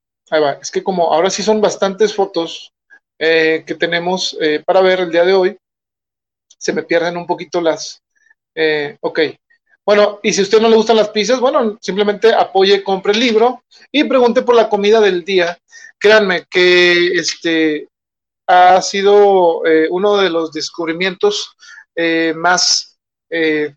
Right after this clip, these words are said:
memorables, digamos, de estos últimos años, el haber ido al Semillerito Grill, porque, eh, les voy a contar una historia en lo que empieza la productora aquí a mover todo el, todo el orden del programa. Eh, este Semillerito Grill lo conocimos porque nuestro amigo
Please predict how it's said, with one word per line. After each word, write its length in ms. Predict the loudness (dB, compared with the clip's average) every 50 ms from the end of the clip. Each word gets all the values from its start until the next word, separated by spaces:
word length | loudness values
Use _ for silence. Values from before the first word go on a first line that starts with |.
| _
memorables, 640 | -6 -2 0 2 2 4 4 4 4 4 2 2 2
digamos, 400 | 0 -2 -2 0 -2 -2 -4 -4
de 60 | -4
estos 340 | -6 -4 -2 -2 -2 -2 -4
últimos 360 | -6 -6 -8 -8 -8 -4 -2
años, 320 | -2 -2 -2 -2 -4 -4 -2
el 100 | -2 -2
haber 200 | -2 0 0 0
ido 120 | 0 0
al 80 | 0 0
Semillerito 420 | -2 -2 0 -2 0 0 0 0
Grill, 280 | 2 2 0 0 -2 2
porque, 480 | 4 4 4 4 2 0 -2 -2 -2 -6 _ _ -20 -18 -18 -16 -18 -20 -10 _
eh, 280 | -2 0 2 2 0
les 100 | 0 2
voy 80 | 2 2
a 40 | 2
contar 200 | 2 0 0 0
una 120 | 0 0
historia 360 | -2 -2 0 2 2 2 2
en 80 | 0 -2
lo 80 | -4 -6
que 100 | -6 -8
empieza 480 | -8 -8 -6 -2 0 0 0 -2 -4 -8 _ _ _ _
la 140 | -4 -4 -2
productora 460 | -2 -2 -2 -2 -2 _ -4 -2 -2
aquí 160 | -2 -4 -4 -6
a 60 | -4
mover 320 | -4 -4 -4 -4 -4 -4 -6
todo 280 | -6 -4 -2 0 0 -2
el, 100 | -4 -6 -10 -16 _ _ _ _ _ _ _ _ _ _ _ _ _ _ _ _ _ _ _
todo 160 | 2 4 4
el 100 | 6 6
orden 300 | 6 4 4 2 0 0
del 140 | 0 -2 -2
programa. 460 | -2 -4 -2 0 0 -2 -2 -4 -10 _ _ -20 -20 -20 -20 -20 -20 -20 -20 -20 -10 -4
Eh, 460 | 0 2 4 6 6 6 6 6 6 6 4
este 440 | 4 2 2 2 4 4 4 4
Semillerito 420 | 4 2 2 2 0 0 2 2 2
Grill 160 | 2 2 2
lo 80 | 0 0
conocimos 640 | 0 0 -2 -2 -2 -2 0 0 0 0 -2 -6 -12 _ 0
porque 400 | 2 2 2 0 0 -2 -2 0
nuestro 260 | -2 -2 -2 -2 -2
amigo 640 | -2 -2 0 2 4 4 6 6 4 4 2 0